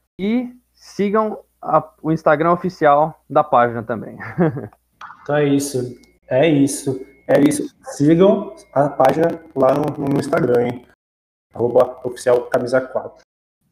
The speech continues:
Speaker 2: O
Speaker 1: É
Speaker 2: episódio
Speaker 1: isso aí.
Speaker 2: do podcast vai chegando ao fim. Espero que vocês tenham gostado. Compartilha pra todos os seus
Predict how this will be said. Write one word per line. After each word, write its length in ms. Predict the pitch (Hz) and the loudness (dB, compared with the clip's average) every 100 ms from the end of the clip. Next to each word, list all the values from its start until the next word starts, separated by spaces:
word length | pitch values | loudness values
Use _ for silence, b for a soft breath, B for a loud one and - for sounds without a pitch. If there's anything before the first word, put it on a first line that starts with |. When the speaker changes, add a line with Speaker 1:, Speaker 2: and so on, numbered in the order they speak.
| _ - | _ -4
Speaker 2:
O 40 | |
Speaker 1:
É 20 | |
Speaker 2:
episódio 220 | 117 180 | 2 4
Speaker 1:
isso 80 | 185 | 4
aí. 80 | 120 | 0
Speaker 2:
do 20 | - | -8
podcast 400 | - - - 175 | -14 -8 -4 2
vai 100 | 170 | 2
chegando 320 | 170 165 165 | 2 2 4
ao 140 | 165 165 - | 4 0 -2
fim. 360 | 165 208 240 - | -2 -2 -2 -8
Espero 320 | - - 156 | -8 0 0
que 80 | 156 | 2
vocês 240 | 151 156 | -2 -2
tenham 200 | 151 151 | -2 -2
gostado. 760 | 147 151 147 - 151 160 165 B B - | 0 0 0 2 2 2 -4 B B -6
Compartilha 500 | 139 143 139 147 143 | 0 0 2 0 0
pra 180 | 143 | 0
todos 360 | 135 151 147 143 | 0 0 -2 -2
os 40 | |
seus 400 | - 139 139 - | -2 -2 -2 -10